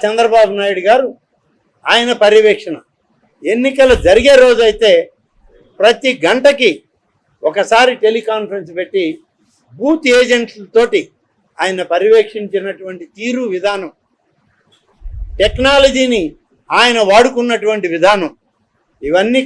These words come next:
కలిపి ఇవాళ తెలుగుదేశం పార్టీ ఆత్మకూరు నియోజకవర్గమే కాదు, ఈ నెల్లూరు జిల్లాలో ఉన్న పది నియోజకవర్గాల్లో కూడా విజయలక్ష్మి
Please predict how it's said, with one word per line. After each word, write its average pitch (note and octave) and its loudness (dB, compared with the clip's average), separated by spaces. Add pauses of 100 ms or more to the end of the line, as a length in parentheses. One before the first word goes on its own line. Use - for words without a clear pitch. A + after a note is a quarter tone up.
కలిపి A3+ 0 (640)
ఇవాళ F3+ 0 (120)
తెలుగుదేశం G3 -2 (120)
పార్టీ F3+ -2 (840)
ఆత్మకూరు G#3+ 0
నియోజకవర్గమే G3 -2
కాదు, F3+ -2 (600)
ఈ E3+ 0 (120)
నెల్లూరు A3 0
జిల్లాలో G3 2
ఉన్న F3+ -10 (120)
పది F#3+ -2 (140)
నియోజకవర్గాల్లో G3 0
కూడా D3+ -4 (680)
విజయలక్ష్మి A3 0